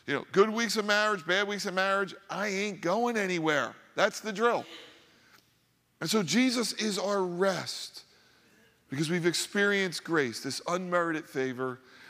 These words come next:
And what we're studying in John are these portraits of grace. Jesus' encounters with real human beings. Last week we saw Nicodemus, and I think Nicodemus had to be first because it's my belief, it's not in the Bible, it's my belief,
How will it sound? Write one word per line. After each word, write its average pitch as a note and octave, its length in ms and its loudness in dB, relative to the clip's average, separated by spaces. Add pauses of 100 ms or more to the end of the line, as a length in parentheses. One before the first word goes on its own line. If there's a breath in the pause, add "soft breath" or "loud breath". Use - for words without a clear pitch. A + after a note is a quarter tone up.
And D3+ 100 0
what B3+ 140 6
we're A#3+ 80 0
studying A3 420 2
in F3+ 180 -2
John F#3+ 420 2
are E3 160 -2
these D#3+ 240 -4 (260)
portraits G3 560 0
of A#2+ 180 -8
grace. A2+ 460 -8 (360 loud breath)
Jesus' G#3+ 480 2
encounters F3 600 0
with C3+ 160 -6
real D#3 260 2
human C#3+ 300 -6
beings. A2+ 420 -8 (800 soft breath)
Last F#3+ 300 4
week F#3+ 180 0
we F#3 80 -4
saw F#3 240 2
Nicodemus, F3+ 800 -2 (320 loud breath)
and D#3 240 -2
I E3 100 2
think F#3 220 0
Nicodemus F3+ 540 -2
had F3 140 2
to F3+ 80 -2
be E3+ 100 -6
first F#3 420 0
because F3 260 -2
it's D3+ 140 -8
my D#3 220 0
belief, E3+ 400 0
it's D3+ 120 -10
not C#3 140 -2
in C#3+ 80 -6
the C#3 60 -6
Bible, C#3 320 0
it's D3 120 -10
my C3 160 0
belief, D3 440 -2